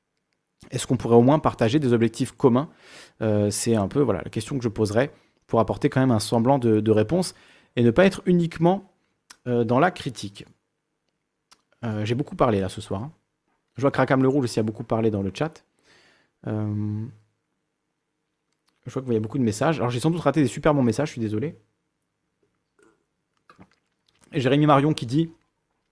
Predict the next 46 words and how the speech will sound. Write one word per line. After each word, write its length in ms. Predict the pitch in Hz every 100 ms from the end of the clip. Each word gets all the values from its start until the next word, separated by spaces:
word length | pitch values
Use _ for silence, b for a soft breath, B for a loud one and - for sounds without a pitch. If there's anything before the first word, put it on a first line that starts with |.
| - -
Demandez 360 | 123 185 175 175
à 100 | 120
ceux 160 | 180
qui 100 | -
ont 80 | 120
refusé 360 | 143 - 147 151
de, 140 | 110 -
de, 340 | 139 117 110 -
qui 80 | -
ont 60 | 131
tenté 340 | 180 175 190
de 80 | 123
refuser 500 | 117 170 - 151 170
le 120 | 117
franc 200 | - 175
C 240 | 165 120
F 120 | 110 151
A, 100 | 156 b b b b
comment 220 | 135 135
ils 180 | 143 117
ont 60 | 127
fini. » 320 | - 123 107 b b
Voilà, 140 | 135 123
mais 100 | 104
ça, 140 | 139
l'exemple 260 | 123 127 120
du 80 |
franc 180 | 107 120
C 200 | - 120
F 100 | 113
A, 80 | 160
il 100 | 117
est 40 |
juste 240 | 123 147 -
hallucinant, 540 | 147 151 151 180 185 165
mais 100 | 123
jamais 280 | 127 180
t'entendras 320 | 151 135 131 135
un 60 |
droitard 340 | 123 131 165 -
te 80 |
parler 220 | 123 120 139
de 40 |
ça, 140 | 185
en 60 | 127
fait. 260 | - 104